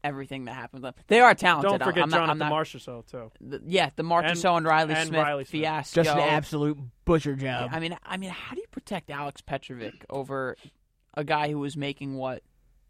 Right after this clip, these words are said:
Speaker 1: eight hundred thousand dollars and is coming off a thirty-goal season? I mean, I, I could, I could go on with that crap for days, but regar-, regardless, with
Speaker 2: Right.
Speaker 1: go-, sticking back to the Devils, I mean,
Speaker 2: Right, right.
Speaker 1: I, I, I think, like you said,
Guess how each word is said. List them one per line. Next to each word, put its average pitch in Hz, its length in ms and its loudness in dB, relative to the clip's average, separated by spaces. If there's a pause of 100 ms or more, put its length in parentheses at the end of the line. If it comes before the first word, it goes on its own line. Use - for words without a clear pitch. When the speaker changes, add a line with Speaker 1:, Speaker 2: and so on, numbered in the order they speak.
(220)
Speaker 1:
eight 151 120 -4
hundred 147 280 -6
thousand 143 320 -8
dollars 143 440 -4
and 127 100 -12
is - 200 -16
coming 131 240 -10
off 135 180 -10
a 139 40 -8
thirty-goal 135 480 -6
season? 139 520 -12 (500)
I 147 40 2
mean, 180 100 4
I, 185 180 8
I 175 120 4
could, 143 200 -2
I 139 120 2
could 120 240 -12
go 143 140 -4
on 127 200 -4
with 117 100 -12 (180)
that 110 220 -8
crap 127 360 -8
for 120 240 -12
days, 127 400 -8
but 127 240 -6 (360)
regar-, 180 380 4
regardless, 175 800 0
with 147 260 -4
Speaker 2:
Right. 120 220 -12
Speaker 1:
go-, 190 160 2 (220)
sticking - 540 -8
back 165 280 4
to 143 100 -8
the 135 80 -4
Devils, 131 380 -4
I 131 80 -10
mean, 139 120 -4
Speaker 2:
Right, 120 160 -4
right. 120 200 -14 (580)
Speaker 1:
I, 185 60 2
I, 196 320 4
I 190 40 8
think, 202 380 -4
like 185 240 0
you 175 60 -10
said, 135 340 -4